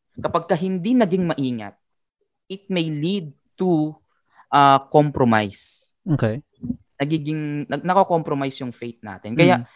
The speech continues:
Speaker 1: dapat na maging maingat din tayo nung nagiging mali yung pagbabago na gusto nating mangyari. So,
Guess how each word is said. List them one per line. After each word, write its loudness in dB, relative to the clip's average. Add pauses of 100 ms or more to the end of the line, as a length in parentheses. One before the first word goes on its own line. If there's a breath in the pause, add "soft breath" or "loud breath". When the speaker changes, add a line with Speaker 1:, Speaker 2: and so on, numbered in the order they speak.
(160 soft breath)
Speaker 1:
dapat 4
na 0
maging 2
maingat 0
din -2
tayo -2
nung 0
nagiging 2
mali 6
yung 2
pagbabago 0
na -4
gusto -14
nating -14
mangyari. -20
So, -14